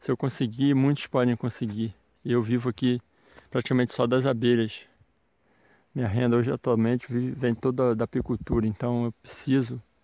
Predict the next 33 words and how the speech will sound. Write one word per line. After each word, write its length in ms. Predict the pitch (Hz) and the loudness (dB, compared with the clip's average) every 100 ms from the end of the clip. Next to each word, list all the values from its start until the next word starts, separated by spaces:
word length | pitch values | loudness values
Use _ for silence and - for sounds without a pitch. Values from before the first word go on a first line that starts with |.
| _ _ _ _ _ _ | _ _ _ _ _ _
é, 540 | - 117 117 113 113 - | -2 0 2 0 -4 -2
preservar. 760 | 117 110 120 98 107 107 95 - _ _ _ _ _ _ _ | 0 2 0 -2 -2 -2 -4 -16 _ _ _ _ _ _ _
Todo 160 | 131 | -2
apicultor 480 | 120 139 131 - 127 | 0 -2 -4 0 0
acho 140 | 117 - | 0 -2
que 80 | |
é 100 | 127 | 0
um 120 | 123 120 | 2 2
amante 420 | 117 120 120 123 | 2 2 0 -2
da 100 | 117 | -2
natureza. 580 | 113 107 107 107 104 117 | -2 -4 -2 -2 -2 -4
Eu 120 | 117 | -6
tenho 260 | - 123 | -4 -2
um 240 | 120 117 117 | 0 -2 -2
amor 240 | 120 117 | -2 -2
muito 220 | 127 123 | -2 -4
grande 300 | 123 120 117 | -4 -2 -2
pela 180 | - 120 | -2 -2
natureza 460 | 117 113 117 120 120 | -2 -4 -2 -2 -2
e 20 | |
pelas 240 | - 127 | -4 -4
abelhas. 500 | 127 110 110 98 107 | -4 -4 -4 -6 -8
Então, 340 | 113 117 117 117 _ _ _ _ _ _ _ _ _ _ | -10 -8 -8 -8 _ _ _ _ _ _ _ _ _ _
esse 100 | - | -2
é 20 | |
o 40 | 131 | 2
meu, 220 | 139 131 - _ _ _ - | 2 2 -4 _ _ _ -2
o 80 | 127 | 0
meu 480 | 123 127 120 110 - _ | 4 4 4 2 -4 _
pedido, 640 | 139 107 - 135 127 117 - - - _ 117 92 _ - | -4 -2 2 2 2 -6 -8 -10 -18 _ -12 -12 _ -2
minha 140 | 120 | -2
opinião 400 | 117 120 110 117 | 2 0 2 2
também, 420 | 110 104 104 117 | 0 -2 -2 -2